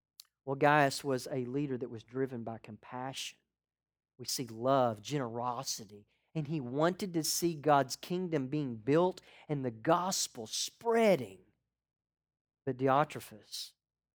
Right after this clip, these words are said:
he was a leader that was driven by pride, arrogance,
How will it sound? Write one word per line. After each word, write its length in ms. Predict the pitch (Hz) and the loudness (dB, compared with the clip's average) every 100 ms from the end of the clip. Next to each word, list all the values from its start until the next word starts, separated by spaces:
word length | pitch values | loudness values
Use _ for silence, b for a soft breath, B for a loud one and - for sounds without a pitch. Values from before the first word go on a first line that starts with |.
| - | -6
he 80 | 160 | -2
was 160 | 156 | -2
a 60 | 139 | -2
leader 380 | 117 139 156 156 | -2 0 0 -4
that 140 | 127 | -6
was 100 | 117 | -14
driven 320 | - 127 127 | -10 -8 -6
by 120 | 107 95 - - | -10 -12 -14 -4
pride, 520 | 135 139 147 147 147 _ _ _ _ - | -2 -2 -2 -4 -6 _ _ _ _ -4
arrogance, 800 | 139 151 151 147 151 151 - - | 0 2 0 -2 -6 -6 -10 -10